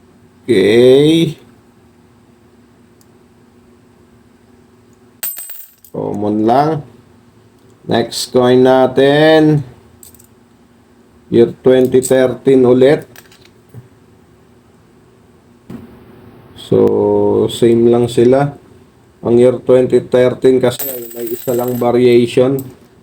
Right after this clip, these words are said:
Parehas silang die tree. Okay, next coin natin, year twenty oh one. Common. Next coin, year twenty oh five.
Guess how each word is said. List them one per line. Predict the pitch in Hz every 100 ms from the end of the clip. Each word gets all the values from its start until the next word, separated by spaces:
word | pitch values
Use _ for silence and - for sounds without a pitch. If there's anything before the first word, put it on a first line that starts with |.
| _
Parehas | 110 113 117 120 123 -
silang | 131 123 123 117
die | 117 117 117
tree. | - 143 143 - - - _ _ _ _ _ - - _ - - - - _ _ _ _ _ - -
Okay, | 123 139
next | 127 127 127 -
coin | 135 135
natin, | 139 135 143 151 156
year | 139 131
twenty | - 135 131 127
oh | 120 135 131
one. | 139 160 165 131 - _ _ _ - - -
Common. | 113 117 113 123 147 160 156 - - _ - _ _ _ _ _ _ -
Next | 113 120 120 - -
coin, | 135 139 143 143 143 143 139
year | 123 120 113
twenty | - 123 123 120 120
oh | 123 123 123
five. | 131 131 139 139